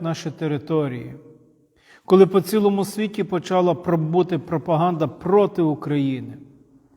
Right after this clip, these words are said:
що зробили ми, українці? Мене чи той страус сховали голову в пісок. Ми відмовились від простих речей. Ми відмовились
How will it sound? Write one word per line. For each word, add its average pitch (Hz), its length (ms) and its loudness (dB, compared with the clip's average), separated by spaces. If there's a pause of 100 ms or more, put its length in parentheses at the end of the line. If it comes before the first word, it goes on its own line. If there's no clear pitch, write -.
(760)
що - 300 -4
зробили 175 500 2
ми, 147 200 0
українці? 127 840 -6 (1900)
Мене 151 240 0
чи 151 140 -8
той 147 180 0
страус 160 480 -2
сховали 143 480 -2
голову 143 480 -4
в 127 120 -12
пісок. - 540 -16 (960)
Ми 190 160 6
відмовились 196 1080 4 (880)
від 151 220 -8
простих 180 560 -6
речей. 120 580 -10 (1900)
Ми 147 160 0
відмовились 156 640 0